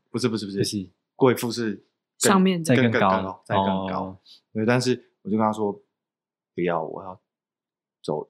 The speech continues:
Speaker 1: 音乐
Speaker 2: 你要追求你的理想。
Speaker 1: 那条路。”对，我不会再回来做
Speaker 2: 哈。
Speaker 1: 办公室。
Speaker 2: 如果是我就放弃理想。<laughs> 没有啦。
Speaker 1: 放弃理想。
Speaker 3: 先赚钱，
Speaker 1: 可是那时候，
Speaker 3: 先赚钱。
Speaker 1: 可是后来其实也会想，就说：“哎，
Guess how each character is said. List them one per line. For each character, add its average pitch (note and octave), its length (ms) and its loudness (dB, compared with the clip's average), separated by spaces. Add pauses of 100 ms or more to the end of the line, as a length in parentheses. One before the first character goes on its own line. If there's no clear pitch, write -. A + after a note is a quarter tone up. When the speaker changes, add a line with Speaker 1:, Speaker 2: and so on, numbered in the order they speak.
Speaker 1:
音 F2+ 160 -14
乐 E2+ 240 -10 (100)
Speaker 2:
你 A#2 80 0
要 A#2+ 140 4
追 B2 220 4
求 G#2 180 -4
你 F#2 100 -2
的 F#2+ 40 0
理 F#2 180 -4
想。 F#2+ 220 2
Speaker 1:
那 E2 60 -8
条 - 0 -
路。” - 80 -14 (600)
对， F#2+ 80 0
我 E2 40 2
不 F#2 160 -4
会 F#2+ 80 2
再 F#2 180 -2 (240)
回 F2 120 -8
来 E2+ 100 -2
做 A#2+ 180 0 (340)
Speaker 2:
哈。 C3 380 0
Speaker 1:
办 A#2+ 80 -2
公 A2 100 -8 (120)
室。 - 340 -2 (580)
Speaker 2:
如 D#3 80 6
果 D3+ 60 8
是 D3+ 140 6
我 A#2 100 8
就 B2+ 320 0 (380)
放 A#2+ 160 2
弃 A#2+ 160 2
理 F#2 160 2
想。 F#2+ 180 2 (100)
<laughs> - 120 0
没 C#3 120 6
有 F#3+ 100 6
啦。 C3+ 260 4
Speaker 1:
放 E3+ 140 4
弃 - 160 8
理 - 80 8
想。 - 20 6
Speaker 3:
先 - 0 -
赚 G#3 220 6
钱， F#3+ 100 6
Speaker 1:
可 D#3+ 80 6
是 F#3+ 60 8
那 A#3 80 10
时 F#3 80 6
候， - 20 6
Speaker 3:
先 - 20 -
赚 E3+ 140 2
钱。 D#3 180 -6
Speaker 1:
可 D3 100 0
是 F3 120 6
后 G3 240 4
来 G#2 140 2
其 G#2+ 140 -4
实 A2+ 140 -6
也 G2 120 2
会 A2 120 0
想， - 280 -2
就 - 60 -18
说 C#3 200 -4
：“哎， D#3+ 100 4